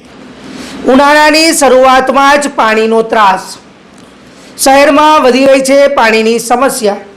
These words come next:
પાણીની સમસ્યા વધતા કમિટીએ બોલાવી બેઠક. બેઠકમાં પાણી સી-, સમસ્યા નિવારણ અંગે કરાઈ ચર્ચા. કારેલીબાગ પૂર્વ વિસ્તારમાં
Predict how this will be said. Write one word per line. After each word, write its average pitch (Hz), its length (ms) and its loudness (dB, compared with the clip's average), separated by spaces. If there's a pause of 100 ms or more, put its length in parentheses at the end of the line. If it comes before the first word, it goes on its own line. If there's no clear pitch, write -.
(560)
પાણીની 294 480 0
સમસ્યા 262 840 0
વધતા 247 520 -2 (440)
કમિટીએ 302 800 2
બોલાવી 226 600 2 (500)
બેઠક. 240 600 -2 (400)
બેઠકમાં 277 560 0
પાણી 247 320 0
સી-, 247 360 -10
સમસ્યા 269 720 0 (440)
નિવારણ 269 560 2
અંગે 247 300 2
કરાઈ 233 520 -2
ચર્ચા. - 400 -4 (720)
કારેલીબાગ 302 640 2
પૂર્વ 277 200 0
વિસ્તારમાં 277 760 0